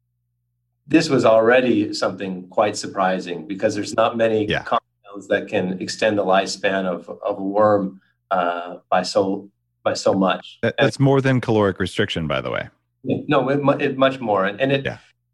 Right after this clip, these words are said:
Speaker 1: and, and you see that you're, you know, you're boosting this mitochondrial function. You're, when you look at these worms as they get older, they're, they're more active. And, and when we went into mice and, and we were,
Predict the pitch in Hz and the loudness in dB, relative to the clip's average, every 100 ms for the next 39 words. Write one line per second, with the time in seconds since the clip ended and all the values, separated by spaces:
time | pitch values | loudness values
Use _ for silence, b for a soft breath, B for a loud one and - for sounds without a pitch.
0 | _ 135 127 120 139 131 135 - 180 180 | _ 0 0 2 -2 2 0 2 6 6
1 | 160 120 110 110 _ _ - 127 117 110 | 6 4 0 0 _ _ -8 0 4 4
2 | 104 - _ _ _ _ _ 117 101 107 | 2 -8 _ _ _ _ _ -2 0 0
3 | 104 104 147 185 - 120 110 107 113 110 | -2 0 4 4 2 -2 -2 -4 -8 -10
4 | - 117 - 107 117 113 107 104 - 123 | -4 -4 -2 -2 0 -2 0 -2 0 -4
5 | 120 117 104 95 127 120 123 156 131 117 | -4 -8 -10 -8 -2 0 -2 -4 -6 -4
6 | 110 113 147 147 117 107 107 101 107 127 | -4 -2 2 2 2 -2 -2 -6 -6 0
7 | 135 127 107 107 101 B B B B _ | 0 0 2 2 2 B B B B _
8 | - - 123 131 135 127 127 120 131 135 | -16 -16 -2 2 4 6 4 4 2 -2
9 | 135 90 90 110 110 131 120 123 120 117 | -4 -6 -2 -2 -2 -6 -2 0 2 4
10 | 127 131 127 117 113 104 101 - - _ | 4 4 2 -4 -6 -6 -6 -8 -20 _
11 | - 117 127 135 - - 98 95 92 101 | -2 0 2 2 -2 -4 -6 -6 -8 -8
12 | 101 101 101 98 90 | -6 -8 -8 -8 -8